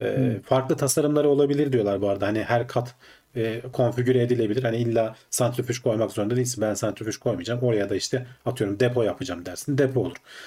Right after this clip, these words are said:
Speaker 1: Yani "Biz bunu dünyada üreteceğimiz için istediğimiz, e, şeylerde üretebiliriz." diyorlar.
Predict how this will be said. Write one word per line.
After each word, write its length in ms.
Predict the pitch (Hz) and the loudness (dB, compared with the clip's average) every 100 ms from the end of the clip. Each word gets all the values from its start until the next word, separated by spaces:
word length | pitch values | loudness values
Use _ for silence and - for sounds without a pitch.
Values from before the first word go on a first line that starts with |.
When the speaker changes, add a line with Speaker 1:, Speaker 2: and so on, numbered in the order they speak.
| - 120 | -8 -2
Speaker 1:
Yani 160 | 110 | 0
"Biz 160 | 139 135 | 2 2
bunu 200 | 135 139 | 2 2
dünyada 340 | 135 135 131 | 2 4 4
üreteceğimiz 540 | 135 131 131 147 170 139 | 4 2 2 0 0 -4
için 180 | 175 | -6
istediğimiz, 680 | 160 123 143 139 147 147 - - | -4 0 2 2 2 0 -4 -4
e, 180 | 117 98 | -2 -2
şeylerde 440 | - 110 107 123 | 0 2 2 2
üretebiliriz." 640 | 147 123 135 123 123 101 - | 2 4 4 2 2 0 -4
diyorlar. 280 | 95 175 | -4 -4